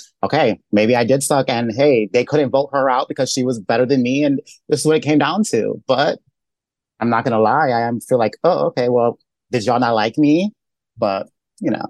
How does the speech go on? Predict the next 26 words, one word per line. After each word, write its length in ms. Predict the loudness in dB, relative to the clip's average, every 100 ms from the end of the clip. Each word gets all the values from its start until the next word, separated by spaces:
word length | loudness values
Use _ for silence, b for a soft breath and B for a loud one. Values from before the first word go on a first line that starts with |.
| _
if 180 | 0 0
the 60 | 0
conversations 560 | 0 0 0 0 0
were 80 | -2
not 160 | -2 -4 -6
had, 240 | -4 -2
that's 200 | -4 -4
what 120 | -4
my 100 | -2
mentality 520 | -4 -4 -4 -2 -2
would 260 | 2 2 0
be. 120 | -4 -4
But 80 | -4
the 40 |
conversations 500 | -2 -2 -2 -4 -4
were 80 | -6
had, 440 | -4 -4 -4 -4
so 100 | -2
I 80 | -2
had 120 | 0
no 60 | 0
choice 300 | 0 -2 -2
but 140 | -2 -2
to 60 |
be 60 | -2
like, 220 | -4 -6